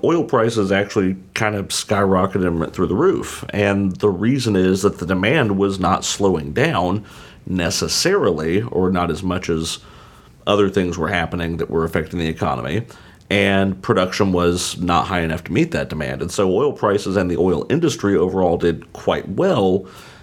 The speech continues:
uh, even though the country itself in general was in recession. And so the real thing is, that's gonna be a factor on that is how much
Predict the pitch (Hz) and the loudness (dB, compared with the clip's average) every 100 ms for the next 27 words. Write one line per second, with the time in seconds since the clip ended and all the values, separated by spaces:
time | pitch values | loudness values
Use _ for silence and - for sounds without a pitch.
0 | - 98 101 101 - - - 135 139 120 | -8 0 2 2 -2 -10 -6 0 2 2
1 | 110 104 101 - 104 - 95 85 - 110 | 2 2 0 0 -2 0 0 0 0 0
2 | 92 87 92 - 98 95 90 107 120 110 | 2 2 -2 -4 -2 -2 -2 0 2 2
3 | 95 92 87 95 92 92 87 85 80 - | 2 2 2 2 2 0 -4 -4 -4 0
4 | 131 127 64 71 95 113 107 104 101 - | -2 -2 -6 -4 -2 2 2 2 0 -12
5 | - - - - - 113 123 127 202 165 | -20 -20 -20 -20 -10 -2 0 2 2 0
6 | 156 135 120 101 104 98 117 104 95 92 | 0 2 2 2 0 2 2 2 2 2
7 | - 98 104 107 104 104 90 - 117 104 | 2 -2 0 0 2 2 0 0 0 2
8 | 101 92 - - | 2 2 -2 -8